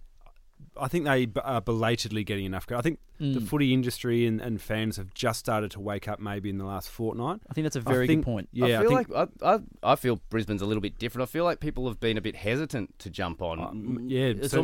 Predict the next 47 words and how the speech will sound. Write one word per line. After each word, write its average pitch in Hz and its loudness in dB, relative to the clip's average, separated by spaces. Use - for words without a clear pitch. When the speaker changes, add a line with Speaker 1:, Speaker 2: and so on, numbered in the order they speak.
Speaker 3:
almost 113 4
like 110 6
Speaker 1:
me. 117 4
Speaker 3:
protecting 127 2
him, 95 0
thinking, 104 -2
"Well, 110 2
you 110 -2
know, 104 -2
let's 120 -4
not 131 -4
praise 104 -2
too 104 -4
much 101 -4
here. 101 -6
Let's 104 -2
just - -14
let 101 -2
'em 90 -6
find 92 -4
their 87 -4
feet 95 -6
Speaker 1:
That's 92 -4
Speaker 3:
first 107 0
Speaker 1:
how 101 0
I 104 0
Speaker 3:
and 139 -4
Speaker 1:
feel. 208 -2
Speaker 2:
Yeah, 196 2
Speaker 3:
solidify 196 2
Speaker 2:
sim-, 202 2
Speaker 3:
it." 185 0
Speaker 2:
similar 202 2
to 156 6
that. 156 8
It's 143 2
Speaker 3:
They've 156 6
been 160 4
Speaker 2:
almost 151 4
Speaker 3:
doing 196 2
it 135 6
Speaker 2:
like 127 6
Speaker 3:
long 92 -4
enough. 82 -8
Speaker 2:
they, 135 2
the 143 2
public's 147 0